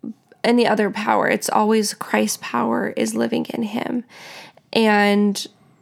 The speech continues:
you know, he says in, in Romans, I don't know, I don't remember where, but,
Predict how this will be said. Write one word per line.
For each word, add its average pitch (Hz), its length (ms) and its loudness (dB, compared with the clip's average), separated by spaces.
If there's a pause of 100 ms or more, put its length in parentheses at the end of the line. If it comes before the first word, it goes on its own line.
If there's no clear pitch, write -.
(300)
you 226 120 2
know, 208 120 4
he 208 160 2
says 202 320 2
in, 190 280 -2
in 202 320 2
Romans, 196 760 -2 (160)
I 233 80 -2
don't - 200 0
know, 214 300 0
I 214 100 0
don't 208 160 0
remember 196 420 2
where, 226 320 -2
but, - 260 -6